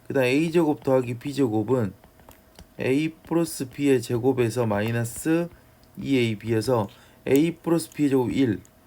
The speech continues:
요게 마이너스 게 플러스 이에서 삼 나옵니다. 계산해주면 요게 칠 나오니까 마이너스 칠 더하기 삼이어서 마이너스 사다. 자, 정리하면 M 플러스 N은 마 삼이니까 세제곱하면 마이너스 이십칠.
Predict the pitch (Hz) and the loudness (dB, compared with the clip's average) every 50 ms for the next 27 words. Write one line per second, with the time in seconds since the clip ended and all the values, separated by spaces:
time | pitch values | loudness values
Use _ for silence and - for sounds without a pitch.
0 | _ _ _ _ - - 120 127 127 117 117 123 131 127 113 117 117 120 120 120 | _ _ _ _ -10 -6 -4 -2 0 0 0 0 0 -2 -4 -6 -4 -6 -6 -6
1 | - - 151 160 160 151 - - 123 123 120 117 117 143 156 160 165 165 - - | -4 -4 -2 -2 -2 -2 -4 -6 -4 -2 -2 0 0 0 0 -2 -2 -6 -10 -20
2 | - - - - - - - - - 180 180 180 175 156 123 101 92 90 87 92 | -20 -20 -20 -20 -18 -16 -10 -4 -2 0 0 2 2 2 0 0 -2 -4 -6 -10
3 | - - - - _ _ _ - - - - - - - - - - 156 151 151 | -14 -16 -20 -20 _ _ _ -20 -20 -20 -20 -20 -20 -20 -20 -10 -6 -4 -2 0
4 | 160 147 151 151 135 135 139 139 147 139 123 107 101 - 120 123 123 139 139 139 | 0 0 0 -2 -2 -2 -2 0 2 2 0 0 -2 -4 -4 0 4 6 6 6
5 | 139 131 135 - - _ _ _ _ _ - - - 160 170 160 147 120 110 110 | 6 4 0 -8 -20 _ _ _ _ _ -16 -10 -4 -2 0 0 0 -2 -2 0
6 | 110 117 127 131 127 120 - - - 180 175 170 165 151 - 120 117 117 117 113 | 0 0 0 -2 -4 -4 -6 -6 -2 0 0 0 0 0 0 0 0 0 0 -2
7 | 113 117 113 - 135 135 135 127 117 110 104 127 123 110 101 90 - - - - | -4 -6 -8 -6 -6 -4 -2 -2 -2 -2 0 0 0 0 -2 -4 -8 -16 -20 -20
8 | - - - - - - - 107 113 127 139 139 131 120 120 - 135 143 135 - | -20 -20 -20 -20 -10 -4 -2 0 0 0 0 -2 -2 -4 -4 -4 -4 -4 -2 -4
9 | 95 87 - - _ _ - - - - _ _ - - - - - _ _ - | -6 -8 -10 -18 _ _ -20 -20 -20 -20 _ _ -20 -20 -20 -20 -20 _ _ -4
10 | 131 127 - 165 180 185 180 170 156 147 147 151 156 139 117 117 127 123 117 - | -4 0 2 4 4 6 6 6 6 6 4 4 4 4 4 2 0 -2 -2 0
11 | 170 170 165 160 160 - 139 131 131 131 127 117 107 110 110 - 143 147 139 127 | 2 2 2 2 2 -2 -2 -2 -2 -2 0 2 2 0 0 0 -2 -2 -2 0
12 | 120 113 107 - 117 113 113 - - 175 175 175 165 139 127 120 113 104 98 98 | -2 -4 -2 -2 -2 -2 -2 -4 -2 -2 0 0 2 2 2 2 0 0 -2 -2
13 | 101 110 117 117 107 - - 120 120 113 110 - - - 143 135 110 101 | -2 -2 -2 -2 -4 -4 -8 -8 -10 -10 -12 -12 -8 -4 -2 -2 -2 -4